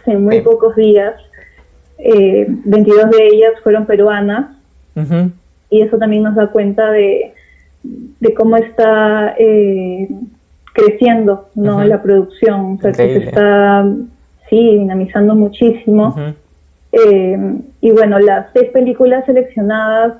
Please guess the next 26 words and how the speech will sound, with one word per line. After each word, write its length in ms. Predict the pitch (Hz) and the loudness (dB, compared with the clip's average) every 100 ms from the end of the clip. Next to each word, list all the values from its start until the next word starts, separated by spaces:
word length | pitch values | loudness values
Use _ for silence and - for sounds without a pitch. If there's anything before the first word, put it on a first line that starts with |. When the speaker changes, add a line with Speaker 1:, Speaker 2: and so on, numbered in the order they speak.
| _ _ _ _ _ | _ _ _ _ _
Speaker 1:
eh, 460 | - 214 196 190 196 - | 0 2 2 0 -6 -4
son, 800 | 214 208 214 208 208 202 - | -2 0 0 0 0 -2 -4
bueno, 160 | 247 - | -2 0
ayer 120 | 196 | 2
ya 80 | 202 | 4
lo 100 | 208 | 6
dije, 240 | 196 208 226 | 4 2 0
pero 140 | 196 | 2
bueno, 180 | 190 190 | 0 0
hay 80 | 202 | 2
una 200 | 208 208 | 2 0
chilena, 640 | - 208 220 226 226 233 240 | 0 2 2 2 0 -2 0
dos 220 | 226 254 | 0 0
chilenas, 440 | 277 240 220 240 | 2 0 0 -4
perdón, 300 | - 208 208 | -4 -2 -2
Speaker 2:
Ujú. 160 | 220 170 - - | -2 -6 -10 -4
Speaker 1:
Inmersión 840 | 226 202 196 - 247 247 269 285 - _ _ _ _ _ - | 0 0 -2 -2 -2 -2 -2 -4 -4 _ _ _ _ _ -2
y 180 | 220 208 | 0 2
Mis 160 | 202 | 0
hermanos 320 | 208 208 220 | -2 -2 -4
sueñan 280 | 226 214 220 | -2 -4 -2
despiertos, 840 | 220 220 247 247 233 233 247 - _ _ - _ _ _ _ | -4 -2 0 0 0 -2 -4 -8 _ _ -20 _ _ _ _
Fortaleza 560 | - 214 214 202 220 226 | -2 0 2 0 2 0
Hotel 380 | 220 226 220 220 | 0 2 2 2
de 200 | 220 220 | 2 4
Brasil, 720 | 202 196 - 254 262 262 262 | 2 -2 -2 0 2 0 -2